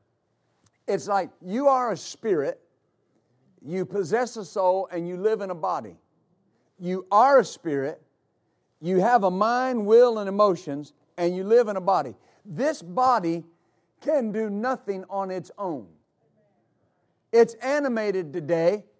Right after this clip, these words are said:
because I have a spirit. I am a spirit, and I'm alive in my spirit. So this body is animated. This body is like this jacket. If I take this jacket off, this jacket has no movement.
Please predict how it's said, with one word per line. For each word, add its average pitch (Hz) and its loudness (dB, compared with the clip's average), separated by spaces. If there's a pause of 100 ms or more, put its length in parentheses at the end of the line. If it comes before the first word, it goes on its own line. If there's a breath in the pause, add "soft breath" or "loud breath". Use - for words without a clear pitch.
(280)
because 190 -2
I 233 2
have 208 -2
a 165 -6
spirit. 160 -6 (840)
I 202 -2
am 196 -4
a 170 -8
spirit, 165 -6 (440)
and 180 -4
I'm 190 0
alive 175 -2 (160)
in 196 -6
my 185 -6
spirit. - -6 (120)
So 202 -2
this 202 0
body 220 0
is 190 -4
animated. 151 -8 (680 soft breath)
This 226 4
body 254 2
is 202 -4
like 214 -2
this 185 -6
jacket. 233 -6 (180 soft breath)
If 190 -2
I 226 2
take 240 -4
this 196 -4
jacket 202 -6
off, 165 0 (380)
this 202 0
jacket 202 -4
has 180 -6
no 196 -6
movement. 190 -8